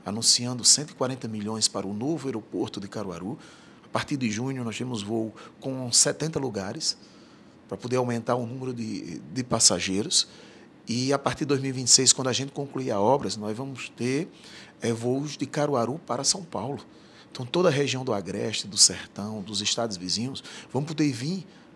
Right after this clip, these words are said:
ah, pra Caruaru pra poder pegar o voo para São Paulo, que é conexão para, para o mundo inteiro. Então, é Pernambuco crescendo, avançando.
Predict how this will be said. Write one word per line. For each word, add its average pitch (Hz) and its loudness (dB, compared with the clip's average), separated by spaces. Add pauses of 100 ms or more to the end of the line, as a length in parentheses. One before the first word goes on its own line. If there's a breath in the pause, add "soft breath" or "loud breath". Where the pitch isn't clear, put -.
ah, 123 0 (100)
pra 143 2 (160)
Caruaru 101 0
pra 127 -4
poder 147 -6
pegar 147 -4
o 180 -8
voo 143 -2
para 110 -2 (220 loud breath)
São 117 2
Paulo, 139 -2
que 170 -4
é 165 -2
conexão 185 -2
para, 175 -4 (320 loud breath)
para 151 2
o - 4
mundo 139 0
inteiro. 113 -2 (320 loud breath)
Então, 123 -2
é 143 -2
Pernambuco 170 -4
crescendo, 190 0
avançando. 160 0